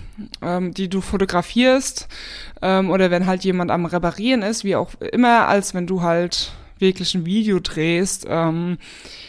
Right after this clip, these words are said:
weil das Video muss halt dann im besten Fall bei der ersten, also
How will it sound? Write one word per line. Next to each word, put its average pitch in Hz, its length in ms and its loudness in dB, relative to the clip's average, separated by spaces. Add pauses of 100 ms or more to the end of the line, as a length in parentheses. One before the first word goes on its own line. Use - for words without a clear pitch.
(280)
weil 170 400 4
das - 360 -2
Video 247 640 2
muss 220 280 0
halt 202 220 0
dann 214 340 2
im 202 120 -2
besten 190 320 0
Fall 196 380 2
bei 180 140 2
der 175 160 0
ersten, 196 580 0
also 165 280 0